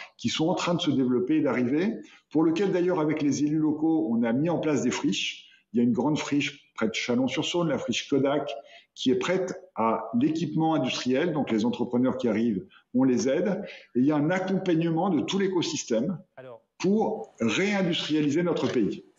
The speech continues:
Speaker 2: C'est, c'est intéressant parce qu'on parle de réindustrialisation. On va, on va s'appuyer aussi sur, euh,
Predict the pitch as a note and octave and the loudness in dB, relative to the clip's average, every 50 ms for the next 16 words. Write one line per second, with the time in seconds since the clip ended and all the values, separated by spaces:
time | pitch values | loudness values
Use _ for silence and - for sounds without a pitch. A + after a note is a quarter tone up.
0 | - - C#3 C3 - - D3+ D3 D3 E3 D#3 D#3+ D3+ - F3 C#3 B2+ - C#3+ B2+ | -6 -6 -6 -4 0 0 0 0 2 0 0 0 0 0 0 0 0 0 -2 0
1 | C3+ C#3+ C3+ B2 B2+ C3 C3 A2+ C3 D#3+ E3 D#3+ D3 C#3 C#3+ C3+ - - - C3+ | 0 0 2 2 2 2 2 0 0 0 0 0 0 0 0 -2 -2 -2 0 0
2 | C3 B2+ B2+ C3 - - G#3 F3+ D3 B2+ D3 C#3 D3 D3 C#3+ C3 D#3 C#3+ - - | 2 2 0 0 0 -2 -2 0 0 0 0 0 0 0 0 0 -2 -4 -2 -2
3 | D#3+ E3 D#3 C#3+ - - E3+ C#3+ - - C3 G#2+ A2+ A2 | 0 0 0 0 0 -2 -2 -2 -2 0 0 2 2 0